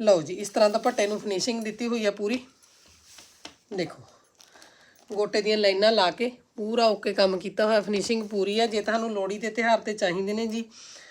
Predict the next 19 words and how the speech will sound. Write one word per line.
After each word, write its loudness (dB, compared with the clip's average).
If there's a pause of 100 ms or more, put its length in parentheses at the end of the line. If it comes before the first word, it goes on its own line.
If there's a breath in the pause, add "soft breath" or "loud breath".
(1120 loud breath)
ਇਹ 6
ਸੂਟ 0
ਵੀ 0
ਆਪਾਂ 6
ਆਫਰ 4
ਦੇ 4
ਵਿੱਚ -4
ਰੱਖੇ 0
ਹੋਏ 0
ਨੇ, -2
ਤਾਂ 2
ਮੇਰੀਆਂ 0
ਭੈਣਾਂ 2
ਜਲਦੀ -2
ਜਲਦੀ 2
ਸਕਰੀਨਸ਼ਾਟ -2
ਲੈ 4
ਲਿਓ 0
ਜੀ। -6